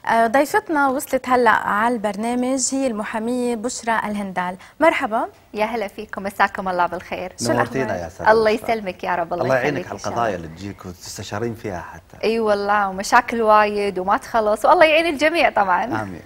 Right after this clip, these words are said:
Speaker 2: الله يسلمك.
Speaker 1: عرفتي شو هو موضوع حلقتنا اليوم؟ يلي هو عن الخيانة، مش بس الخيانة، لأنه رح نحكي ثلاث محاور
Speaker 2: أي نعم.
Speaker 1: بالنسبة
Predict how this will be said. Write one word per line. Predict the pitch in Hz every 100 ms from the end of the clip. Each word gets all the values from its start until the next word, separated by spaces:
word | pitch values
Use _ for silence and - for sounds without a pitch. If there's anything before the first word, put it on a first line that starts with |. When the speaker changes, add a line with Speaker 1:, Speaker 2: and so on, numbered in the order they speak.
| -
Speaker 2:
الله | 208 190
يسلمك. | 185 -
Speaker 1:
عرفتي | 403 508 427
شو | - 302
هو | 294 277
موضوع | 233 220 220
حلقتنا | - 226 214 220 190
اليوم؟ | 190 214 294 370
يلي | 339 294 294
هو | 311 311
عن | 311 330 277 277 330 415 403 -
الخيانة، | 254 - 269 294 302 269
مش | 381 - - - 208
بس | -
الخيانة، | 220 - 208 214 269
لأنه | 254 269 247
رح | 233
نحكي | 302 - 277
ثلاث | - 311 277
محاور | 196 - 196 190 285 392
Speaker 2:
أي | 233
نعم. | 196 196
Speaker 1:
بالنسبة | 208 226 226 247 - 247 285